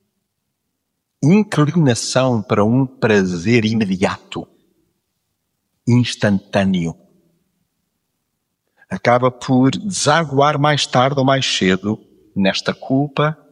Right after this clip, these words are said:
nesta vergonha, nestes remorsos, neste desnorte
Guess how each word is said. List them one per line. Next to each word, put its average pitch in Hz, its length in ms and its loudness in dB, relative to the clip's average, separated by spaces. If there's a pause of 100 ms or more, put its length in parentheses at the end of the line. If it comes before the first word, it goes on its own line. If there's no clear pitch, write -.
(200)
nesta 95 340 -2
vergonha, 107 800 0 (240)
nestes 101 460 -2
remorsos, 104 920 -2 (180)
neste 104 460 0
desnorte 101 920 0